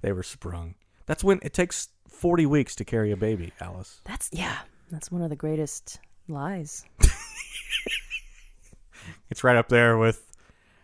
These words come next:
Speaker 2: The greatest
Speaker 1: when
Speaker 2: lies ever told.
Speaker 1: It's right up there with, with when you don't fart, it'll come out as a burp.
Speaker 2: We haven't disproved
Speaker 1: It's a
Speaker 2: that.
Speaker 1: lie, Alice.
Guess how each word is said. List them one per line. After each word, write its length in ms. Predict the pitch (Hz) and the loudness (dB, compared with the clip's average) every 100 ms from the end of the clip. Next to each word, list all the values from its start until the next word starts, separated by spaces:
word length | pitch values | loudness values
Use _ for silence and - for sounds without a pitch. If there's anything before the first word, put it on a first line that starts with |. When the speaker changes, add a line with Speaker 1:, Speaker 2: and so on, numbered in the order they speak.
| _ - | _ -18
Speaker 2:
The 100 | 180 | -14
greatest 380 | 208 214 226 | -12 -10 -2
Speaker 1:
when 180 | 123 123 | 4 4
Speaker 2:
lies 220 | 160 160 | 4 0
ever 200 | 160 160 170 | -6 -8 -12
told. 280 | 135 131 127 | -14 -16 -12
Speaker 1:
It's 140 | 139 | 0
right 120 | 143 | 4
up 80 | 127 | 4
there 200 | 131 120 | 6 6
with, 220 | 120 113 - | 6 2 -2
with 260 | 110 104 | -2 0
when 260 | 113 110 107 | 0 0 2
you 220 | 101 98 | 0 0
don't 300 | 95 110 110 | 2 2 0
fart, 440 | - 110 107 107 | 0 4 4 2
it'll 160 | 104 98 | -2 -4
come 240 | - 104 | -2 -2
out 120 | 98 92 | -2 -2
as 100 | 95 | -6
a 60 | |
burp. 400 | 87 101 92 - - - - - _ _ | -2 -2 -2 -6 -16 -20 -20 -20 _ _
Speaker 2:
We 120 | 220 | 4
haven't 300 | 311 381 349 - - - - - | 6 6 2 -4 -20 -20 -14 -4
disproved 420 | 269 - 180 151 | -2 -2 -2 2
Speaker 1:
It's 100 | 185 | 6
a 40 | |
Speaker 2:
that. 60 | 208 | 8
Speaker 1:
lie, 240 | 233 277 | 8 8
Alice. 460 | 208 185 190 - | 8 6 4 0